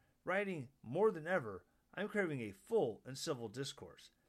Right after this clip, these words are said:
Uh, Barry Weiss, the former New York Times op-ed staff editor who recently resigned from the newspaper with her own letter,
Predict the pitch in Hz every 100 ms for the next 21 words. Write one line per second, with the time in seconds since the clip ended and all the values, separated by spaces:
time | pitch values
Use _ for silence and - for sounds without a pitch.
0 | _ _ - 131 123 113 160 160 127 135
1 | 180 196 214 - 233 240 202 208 208 -
2 | 175 180 160 156 160 196 - 165 170 143
3 | 131 127 117 120 120 262 - 190 123 110
4 | 110 120 113 113 104 - 156 208 233 165
5 | 143 131 123 113 139 - 254 233 139 131